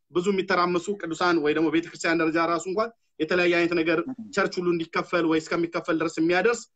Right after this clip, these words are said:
የሚ-፣ የሚ-፣ የሚረብሹ አገልጋዮች ሁሉ አሉ። እ፣ ማርያም የውርስ ኃጢአት አለባት። መጽሐፉ የሚለን፣ መጽሐፉ የሚለን ይሄን ነው። ክርስቶስ ኢየሱስ ታዲያ የውርስ ኃጢአት ካለባት፣ ክርስቶስ ኢየሱስ ታዲያ ከሷ ሲወለድ ኃጢአቱንም ጭምር ተካፍሏላ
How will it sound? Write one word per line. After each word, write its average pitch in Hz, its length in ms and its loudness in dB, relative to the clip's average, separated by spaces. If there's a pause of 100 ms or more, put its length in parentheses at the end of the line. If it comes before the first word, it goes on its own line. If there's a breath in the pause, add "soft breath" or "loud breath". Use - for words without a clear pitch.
(220)
የሚ-፣ 185 220 2 (180)
የሚ-፣ 165 260 2
የሚረብሹ 175 520 0
አገልጋዮች 160 520 2
ሁሉ 156 180 -2
አሉ። 175 200 0 (480)
እ፣ 156 100 0 (580)
ማርያም 247 460 2 (1120)
የውርስ 220 280 2
ኃጢአት 202 300 2
አለባት። 131 480 -2
መጽሐፉ 170 300 0
የሚለን፣ 175 320 2
መጽሐፉ 160 340 0
የሚለን 151 340 2
ይሄን 131 180 -4
ነው። - 100 -20 (880)
ክርስቶስ 269 400 0
ኢየሱስ 247 340 -2
ታዲያ 220 240 4
የውርስ 233 220 0
ኃጢአት 233 300 0
ካለባት፣ 202 640 0 (200)
ክርስቶስ 254 420 -2
ኢየሱስ 233 320 -4
ታዲያ 214 300 2
ከሷ 214 240 -2 (120)
ሲወለድ 240 460 -2 (360)
ኃጢአቱንም 240 600 0
ጭምር 233 280 0
ተካፍሏላ 208 640 2